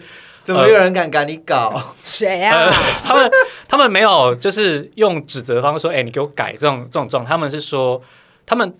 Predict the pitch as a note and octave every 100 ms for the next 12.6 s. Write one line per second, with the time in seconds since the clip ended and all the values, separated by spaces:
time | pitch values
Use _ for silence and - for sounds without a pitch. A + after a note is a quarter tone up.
0 | _ G#3 A#3 D3+ C#3+ D3 C3+ F3+ D#3 C#3+
1 | F3 D3+ - _ _ _ B2+ A#2 A2+ -
2 | D3+ C#3 B2 A#2+ A#2+ D#3 C3+ C#3 B2+ -
3 | B2+ C3 C3+ B2 A2+ A2+ _ _ _ _
4 | _ - C3 C#3+ A#2 A#2+ A2 A#2+ A2 C3+
5 | C3 A#2+ A#2+ A2+ - - - _ _ _
6 | _ _ _ A#2 C3+ C3 B2 A2 C#3 C#3+
7 | C3+ B2+ B2 - B2+ B2+ A2 A2+ A#2 B2
8 | B2 - A#2+ A2 C#3 D#3+ B2+ B2+ C3 C3+
9 | A#2+ A#2+ A2+ B2 D3 C3 - D3 B2+ A#2
10 | A2+ A#2 B2+ C3+ A2 A2+ - C#3 A#2 C3+
11 | C3 B2+ B2 D#3+ C3 A#2+ G#2+ G#2 A2 A#2+
12 | A#2+ A2+ A#2 - B2+